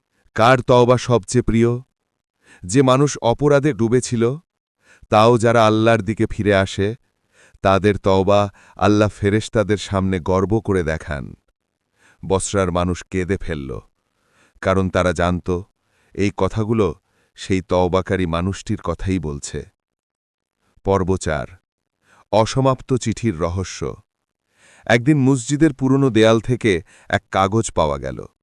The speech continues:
ধুলো জমে আছে, লেখাগুলো ম্লান। ইমাম আল বাসরি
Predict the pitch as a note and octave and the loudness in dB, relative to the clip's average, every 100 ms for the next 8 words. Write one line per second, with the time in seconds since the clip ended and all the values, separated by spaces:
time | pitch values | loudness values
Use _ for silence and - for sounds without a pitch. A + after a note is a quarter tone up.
0 | _ _ _ _ _ _ D#2+ F2+ F#2 F#2 | _ _ _ _ _ _ -10 -2 0 2
1 | G2 G2 F#2 F2+ G2 D#2+ _ _ _ _ | 2 0 -2 -2 -4 -4 _ _ _ _
2 | _ F#2+ G#2 - A#2+ A2+ G#2 E2+ F2 E2 | _ 0 0 0 -2 0 0 0 0 -2
3 | C2 - _ _ _ _ _ _ _ - | -8 -18 _ _ _ _ _ _ _ -2
4 | B2 C3 C#3 C3 A#2+ B2 - B2+ | 2 4 4 2 2 0 0 -2